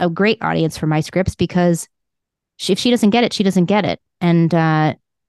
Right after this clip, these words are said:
and neither will the studio executive 'cause they're reading lightning fast, right? So, uh,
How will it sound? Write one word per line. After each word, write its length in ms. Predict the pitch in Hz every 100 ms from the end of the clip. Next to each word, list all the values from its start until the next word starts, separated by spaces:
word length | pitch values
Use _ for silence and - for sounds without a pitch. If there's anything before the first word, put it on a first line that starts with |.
| _
and 120 | 170
neither 240 | 175 190 202
will 160 | 190
the 100 | 180
studio 280 | 165 - 208
executive 600 | 156 143 139 127 120 - -
'cause 140 | 170
they're 200 | 196 202
reading 420 | 196 175 175 165 160 _ -
lightning 400 | 156 175 196 175
fast, 560 | 185 165 - - - _ -
right? 240 | 180 196 - - - -
So, 340 | - 208 185
uh, 420 | - 175 165 151